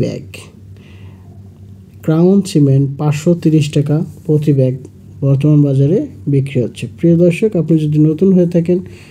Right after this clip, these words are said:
অবশ্যই আমার চ্যানেলটি সাবস্ক্রাইব করবেন। আনোয়ার সিমেন্ট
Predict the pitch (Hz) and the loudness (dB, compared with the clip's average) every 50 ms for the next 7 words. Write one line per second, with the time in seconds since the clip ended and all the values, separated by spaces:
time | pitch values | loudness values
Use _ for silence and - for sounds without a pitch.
0 | - - - - 131 143 151 147 - 175 170 165 160 - 170 160 160 151 151 208 | -20 -14 -6 -2 -2 0 0 0 0 0 0 0 0 0 -2 -2 -2 -2 -2 -4
1 | 196 - - 160 143 147 - - - 139 127 120 120 - - 117 113 117 117 117 | -4 -2 -2 -2 -2 -4 -6 -6 -2 -2 -2 -2 -4 -6 -8 -6 -6 -6 -4 -2
2 | 131 151 160 170 180 180 180 180 180 180 180 180 - - - - - - - - | 0 2 2 4 4 2 2 0 -2 -4 -6 -10 -18 -20 -20 -20 -20 -20 -20 -20
3 | - - - - - - 165 160 165 165 | -20 -20 -16 -10 -4 0 0 2 2 0